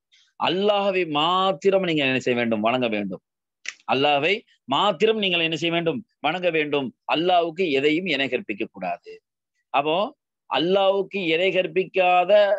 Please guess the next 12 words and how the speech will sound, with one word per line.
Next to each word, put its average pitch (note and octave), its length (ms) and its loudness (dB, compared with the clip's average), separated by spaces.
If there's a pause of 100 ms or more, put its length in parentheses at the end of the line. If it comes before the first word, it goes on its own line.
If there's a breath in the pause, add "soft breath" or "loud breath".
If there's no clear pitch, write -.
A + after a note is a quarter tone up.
(760)
ஒரு C#3+ 200 2 (500)
சுத்த, - 340 0 (200)
ஒரு D#3+ 180 0 (100)
தௌஹீத்வாதியாக, E3 880 0 (420)
ஒரு C#3 160 2 (100)
ஏகத்துவாதியாக F3 880 2 (180)
அவர் C#3+ 180 0
என்ன B2+ 140 0
செய்ய B2 200 -2
வேண்டும், A2+ 220 -4
இருக்க A2 240 -4
வேண்டும். G2 260 -6